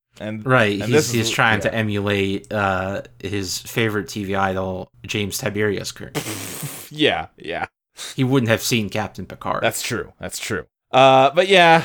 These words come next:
Speaker 1: they have a little exchange where he, like, can't remember her name and tells her that he forgot she was even on the ship. And, you know, that's how you know this guy's a real sleazebag, but in kind of a cool way that you probably wanna be, right?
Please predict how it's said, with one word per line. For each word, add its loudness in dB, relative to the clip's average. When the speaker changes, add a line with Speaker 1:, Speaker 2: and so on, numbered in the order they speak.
Speaker 1:
they 6
have 6
a 6
little 8
exchange 0
where -2
he, -2
like, -2
can't -2
remember 0
her 2
name 0
and -6
tells 0
her -2
that 0
he -6
forgot 0
she -6
was -6
even -4
on -2
the -6
ship. -6
And, -4
you -4
know, -4
that's -2
how 0
you -2
know 0
this -6
guy's 0
a -6
real -2
sleazebag, -4
but -2
in -4
kind 4
of 4
a 2
cool 0
way 2
that -4
you -2
probably -4
wanna -4
be, -4
right? 2